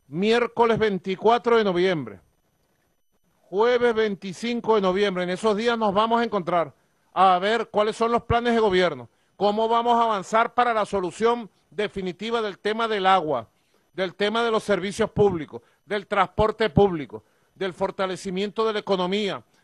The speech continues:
del fortalecimiento del apoyo a los emprendedores, a las emprendedoras, todo el programa de gobierno. Unir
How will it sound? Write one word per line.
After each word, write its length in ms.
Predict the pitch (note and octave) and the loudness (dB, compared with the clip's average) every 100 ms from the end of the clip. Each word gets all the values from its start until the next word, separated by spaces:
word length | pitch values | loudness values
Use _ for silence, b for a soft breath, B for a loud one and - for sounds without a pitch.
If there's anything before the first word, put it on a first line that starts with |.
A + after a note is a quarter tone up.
| _ - | _ -12
del 160 | F3+ | -10
fortalecimiento 920 | - F#3 G3 F#3 E3+ E3+ F#3 G3 G#3 | -6 -6 -4 -4 -6 -6 -6 -4 -4
del 100 | G#3 | -2
apoyo 380 | F3 F#3+ G3+ G#3 | -4 -4 -4 -2
a 40 | |
los 140 | G3 F#3 | -2 -2
emprendedores, 720 | D#3+ E3+ D#3 D#3+ F3+ G#3 F3+ | -4 -8 -6 -2 0 0 0
a 40 | |
las 180 | D#3+ D#3+ | -2 -4
emprendedoras, 720 | D3+ D#3 D3+ D3 F#3+ G#3 D#3 b b - | -6 -8 -6 0 2 2 -2 b b -6
todo 260 | F#3 G#3 | -4 -4
el 60 | G#3 | -4
programa 340 | A#3 A3 A3+ | -2 -2 -2
de 80 | A#3+ | -4
gobierno. 460 | G#3+ G3 G3+ D#3 _ _ _ _ _ _ _ _ _ _ _ _ _ _ _ _ _ | -4 -4 -6 -10 _ _ _ _ _ _ _ _ _ _ _ _ _ _ _ _ _
Unir 600 | F#3+ G3+ F#3 A#3+ A3 F3+ | -2 0 0 -2 -4 -10